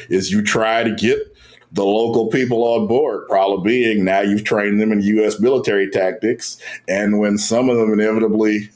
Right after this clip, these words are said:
<laughs> decide, or some of them get, some of them do that on purpose,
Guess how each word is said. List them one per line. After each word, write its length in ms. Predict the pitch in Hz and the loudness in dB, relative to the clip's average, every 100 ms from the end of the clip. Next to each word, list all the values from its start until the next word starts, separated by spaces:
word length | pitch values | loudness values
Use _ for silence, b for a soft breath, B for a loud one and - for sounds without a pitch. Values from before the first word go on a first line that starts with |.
| 302 - | -10 -10
<laughs> 240 | - - | -18 -8
decide, 540 | 104 - 120 120 117 | -4 0 0 0 0
or 100 | 113 | 0
some 220 | 104 120 208 | 0 0 0
of 60 | |
them 100 | 147 | 0
get, 160 | 127 107 | -2 -4
some 160 | 127 | -2
of 60 | 202 | -2
them 100 | 131 | 0
do 80 | 120 | 0
that 100 | 113 | 0
on 140 | 107 | 0
purpose, 500 | 95 156 - 196 - | 0 -2 0 -2 -4